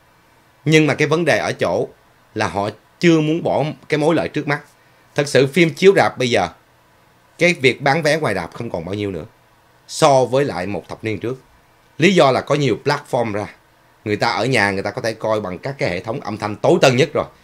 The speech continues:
không thua gì ngoài rạp. Rồi người ta có thể coi những cái phim đó trực tiếp ở trong nhà với gia đình luôn, mà đỡ tốn kém. Một cái tấm vé mười lăm đô la,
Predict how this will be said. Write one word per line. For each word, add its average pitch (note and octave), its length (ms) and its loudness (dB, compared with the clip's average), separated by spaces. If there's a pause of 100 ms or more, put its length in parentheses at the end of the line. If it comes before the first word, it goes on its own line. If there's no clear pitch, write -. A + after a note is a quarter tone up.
(140)
không D3 200 0
thua D3 120 0
gì A#2+ 140 2
ngoài F#2+ 160 -4
rạp. E2+ 200 -6 (540)
Rồi G2+ 120 0
người A#2 100 -2
ta A#2+ 80 -2
có D3 100 -4
thể A#2 120 -2
coi B2 340 -2
những A2+ 180 -8
cái C#3+ 80 -6
phim C3+ 180 0
đó C3+ 60 -2 (120)
trực - 240 -2
tiếp - 300 2
ở G#2 140 -4
trong A2 200 -6
nhà F2+ 220 -2
với A#2 140 -4
gia B2 100 0
đình F2+ 160 -2
luôn, G2 160 -6 (400)
mà G#2 160 -2
đỡ A2 240 2
tốn F3+ 160 2
kém. E3 200 0 (1000)
Một A#2 240 -4
cái D#3+ 100 2
tấm F3 160 0
vé D#3+ 200 4
mười D3 180 2
lăm C3 180 0
đô B2+ 100 0
la, B2 200 -2